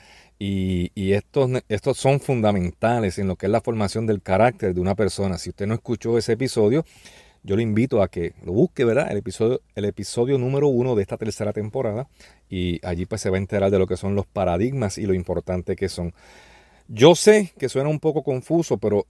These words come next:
pero necesitamos tener, eh, de verdad este asunto bien claro en nuestras mentes, porque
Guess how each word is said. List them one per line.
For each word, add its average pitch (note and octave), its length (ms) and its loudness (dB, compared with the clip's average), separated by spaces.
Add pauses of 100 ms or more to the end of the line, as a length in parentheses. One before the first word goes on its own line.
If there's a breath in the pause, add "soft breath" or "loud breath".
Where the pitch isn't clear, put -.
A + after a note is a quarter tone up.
(100)
pero A2+ 180 2
necesitamos A#2 720 -2
tener, C#3 500 -2
eh, A2 340 4
de G#2+ 80 4
verdad A2+ 260 6
este B2+ 160 -2
asunto C#3 280 -2
bien A#2 220 -2
claro C3+ 280 0
en A#2+ 100 -2
nuestras G#2 380 -4
mentes, A2 560 -4 (720 soft breath)
porque A2 760 4